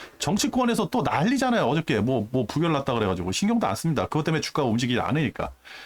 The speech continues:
그죠? 계속 막고 있는 거예요. 어. 막고 있는 게 보이잖아요. 그러면 우리는 여기서 뭘 봐야 되느냐?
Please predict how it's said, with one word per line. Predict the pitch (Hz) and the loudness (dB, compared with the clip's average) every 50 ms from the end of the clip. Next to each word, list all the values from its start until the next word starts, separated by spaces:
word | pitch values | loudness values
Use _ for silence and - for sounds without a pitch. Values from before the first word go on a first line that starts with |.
| - - _ | -20 -20 _
그죠? | - - 92 101 113 151 - _ _ _ _ | -4 -2 0 0 0 -2 -4 _ _ _ _
계속 | - 143 170 196 233 165 | -2 0 0 2 2 0
막고 | 120 117 - - 220 | 0 -2 -2 0 0
있는 | 214 202 151 | 0 2 0
거예요. | 104 85 85 - - _ _ _ _ _ _ _ _ _ _ - | 0 -2 -4 -8 -14 _ _ _ _ _ _ _ _ _ _ -4
어. | 98 87 - 101 - _ _ _ _ _ - - _ _ _ _ _ _ _ _ _ _ - | -4 -2 -2 -4 -8 _ _ _ _ _ -20 -20 _ _ _ _ _ _ _ _ _ _ -4
막고 | 135 - - 269 | -4 -2 0 2
있는 | 262 262 254 | 2 2 2
게 | 226 | 0
보이잖아요. | 220 - 131 202 220 226 208 160 101 85 82 92 - _ _ | 0 0 0 0 2 2 2 2 0 0 -2 -6 -10 _ _
그러면 | - 202 262 262 190 117 | -2 0 0 2 2 2
우리는 | 127 196 247 262 262 196 | 2 2 2 2 2 2
여기서 | 127 117 139 202 226 180 247 | 2 2 2 2 2 2 0
뭘 | 139 95 95 113 175 226 | 0 0 2 2 2 2
봐야 | 233 254 240 233 | 2 2 2 2
되느냐? | 185 175 143 143 165 208 190 120 82 - | 2 2 2 2 2 2 2 0 -2 -4